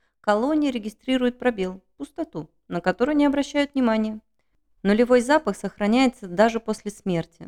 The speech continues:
но не очень долго. Вот почему жуков стали забивать в последнюю минуту. Бьянка предупреждает Поршу и ее подруг, что им следует спешить.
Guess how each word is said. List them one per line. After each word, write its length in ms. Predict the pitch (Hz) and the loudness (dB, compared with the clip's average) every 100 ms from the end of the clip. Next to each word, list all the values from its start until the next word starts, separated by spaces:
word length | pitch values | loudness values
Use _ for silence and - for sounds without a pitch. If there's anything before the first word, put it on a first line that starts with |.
| - | -4
но 160 | 220 | 2
не 140 | 233 220 | 4 4
очень 340 | 180 - 170 | 0 -4 -6
долго. 320 | 160 151 151 - - | -4 -6 -10 -20 -6
Вот 260 | 202 240 | 2 2
почему 380 | 214 208 220 220 | 2 -4 2 2
жуков 340 | 196 - 254 - | 0 -2 -2 0
стали 240 | 214 208 | 0 0
забивать 460 | 202 190 190 196 - | 0 -4 -2 -4 -6
в 20 | |
последнюю 500 | 190 - 185 180 175 | -10 -4 -4 -2 -2
минуту. 460 | 175 156 - 147 _ _ _ _ _ | -2 -4 -8 -20 _ _ _ _ _
Бьянка 380 | 180 240 302 240 | 2 4 4 0
предупреждает 840 | 220 202 190 196 180 185 175 _ | 0 -2 -2 -4 0 -2 -2 _
Поршу 320 | 220 247 - | -8 -8 -6
и 60 | 208 | -4
ее 160 | 190 190 | -4 -4
подруг, 400 | 190 175 165 - | -6 -6 -8 -10
что 180 | - 185 | -2 2
им 160 | 214 | 2
следует 420 | - 185 175 185 | 0 -4 -4 -6
спешить. 500 | - 180 - 160 _ | -6 -10 -8 -10 _